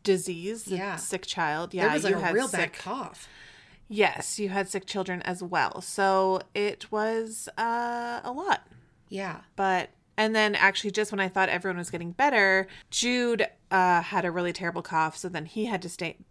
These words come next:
Speaker 1: him and Claire stayed home on Friday. So then my mom watched them again. So
Speaker 2: Yeah.
Speaker 1: it was an exhausting week.
Speaker 2: And it's hard 'cause, like, and I'm not a parent, so maybe this is, like, a non-parent talking, but, like,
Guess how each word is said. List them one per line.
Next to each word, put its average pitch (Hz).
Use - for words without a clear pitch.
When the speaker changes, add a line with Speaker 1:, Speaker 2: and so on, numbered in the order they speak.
Speaker 1:
him 185
and 160
Claire 185
stayed 170
home 165
on 151
Friday. 165
So 165
then 165
my 165
mom 165
watched -
them -
again. -
So 180
Speaker 2:
Yeah. 170
Speaker 1:
it 233
was 196
an 247
exhausting 190
week. -
Speaker 2:
And 269
it's 311
hard 370
'cause, 349
like, 262
and 233
I'm 220
not 220
a 208
parent, 175
so 220
maybe 196
this 190
is, 185
like, 175
a -
non-parent 175
talking, 240
but, 233
like, 202